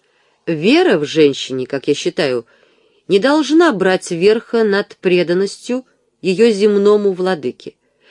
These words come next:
Вера должна очищать ее душу, придавать ей эфирность, но не настолько, чтобы сердце ее совсем опустело, и она поднялась выше всех человеческих чувств.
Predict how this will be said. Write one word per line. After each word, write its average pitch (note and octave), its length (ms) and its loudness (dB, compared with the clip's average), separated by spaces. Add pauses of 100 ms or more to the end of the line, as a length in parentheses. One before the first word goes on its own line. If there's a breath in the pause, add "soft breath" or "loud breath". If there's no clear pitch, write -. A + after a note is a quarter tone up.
(160 soft breath)
Вера E3 360 0
должна E3 600 -2
очищать D3+ 640 -6
ее E3 180 -6
душу, F#3+ 460 -10 (300 soft breath)
придавать A3+ 480 0
ей G#3+ 240 0
эфирность, D3+ 880 -4 (280)
но C#3+ 180 -2
не C#3 120 0
настолько, A3 520 0
чтобы D3+ 280 -6
сердце G#3 580 -4
ее A3+ 120 2
совсем G#3 580 -2 (440)
опустело, E3 920 -4 (500)
и D3 60 -2
она F3 220 0
поднялась E3+ 560 -2
выше E3+ 400 -4
всех - 340 0
человеческих G3 720 -4
чувств. - 440 -10